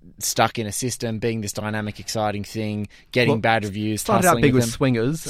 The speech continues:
Speaker 2: and then it was just kind of, like, a very rapid downhill <laughs> slide after that.
Speaker 1: Yeah, like, he had a couple of bad, you know, I'll still defend Cowboys gnarly, um, to the, to the death, but he had a couple of bad movies.
Speaker 2: Yeah,
Speaker 1: And
Speaker 2: go ahead and do that.
Speaker 1: And, uh, he had a couple of bad movies, and, and so he went downhill, and then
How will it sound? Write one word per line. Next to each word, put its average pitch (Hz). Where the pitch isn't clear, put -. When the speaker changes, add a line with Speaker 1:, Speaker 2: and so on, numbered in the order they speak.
Speaker 2:
and 120
then 120
it -
was 117
just -
kind 160
of, 151
like, 113
a 110
very 123
rapid 117
downhill 104
<laughs> -
slide 113
after 104
that. 117
Speaker 1:
Yeah, 127
like, 139
he 190
had 202
a 202
couple 208
of 175
bad, 160
you 151
know, 131
I'll 139
still 180
defend 123
Cowboys 110
gnarly, 107
um, 104
to 113
the, 107
to 113
the 208
death, 175
but 135
he 160
had 185
a 208
couple 202
of 147
bad 139
movies. 143
Speaker 2:
Yeah, 139
Speaker 1:
And -
Speaker 2:
go 175
ahead 151
and 139
do 117
that. -
Speaker 1:
And, 151
uh, 151
he 160
had 175
a 180
couple 180
of 165
bad 151
movies, 147
and, 143
and 143
so -
he 147
went 143
downhill, 143
and 143
then 143